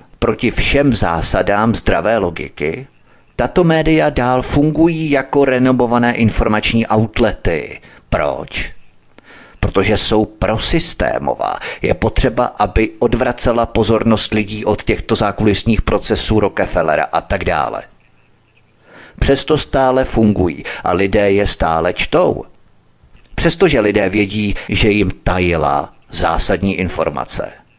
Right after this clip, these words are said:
Systém tato média musí udržet jako hlavní kontrolní mechanismus ovládání a manipulaci veřejného mínění.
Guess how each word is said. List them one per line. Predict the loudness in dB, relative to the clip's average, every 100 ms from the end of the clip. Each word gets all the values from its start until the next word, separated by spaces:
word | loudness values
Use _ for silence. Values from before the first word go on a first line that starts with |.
| _ _ _ _ _ -6
Systém | 0 0 0 2 2
tato | 0 -2 0
média | 2 2 2 2 2
musí | 2 2 2 2 -2 -4
udržet | -2 0 0 0 -2 -2
jako | -2 0 -2
hlavní | 0 0 2 2
kontrolní | 2 2 2 2 2 2
mechanismus | 0 -2 -2 -2 0 0 0 -6 -6
ovládání | -2 0 2 2 2 0 0 -2
a | 0
manipulaci | 0 0 2 0 2 0
veřejného | 2 2 2 2 2
mínění. | 4 4 4 2